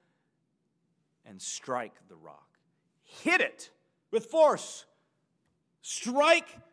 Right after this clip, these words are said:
the rock, and water will come out. You say, "Well, what does that have to do with anything?"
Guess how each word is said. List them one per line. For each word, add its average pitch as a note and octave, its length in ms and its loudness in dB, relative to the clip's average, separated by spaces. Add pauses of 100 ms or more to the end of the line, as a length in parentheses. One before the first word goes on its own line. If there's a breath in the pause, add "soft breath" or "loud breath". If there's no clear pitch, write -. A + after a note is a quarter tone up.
(100)
the G3 120 -2
rock, A3 440 2 (1120)
and C4+ 260 0
water C4 440 6
will G3 200 0
come C#4+ 280 -4
out. D#4+ 400 -4 (1600)
You - 20 -20
say, - 140 -14
"Well, C3+ 120 -10
what A3 100 0
does C#4 160 2
that C#4 220 0
have F3+ 260 -4
to G3+ 80 -12
do C#4 180 -6
with D#3 120 -8
anything?" G#2+ 380 -16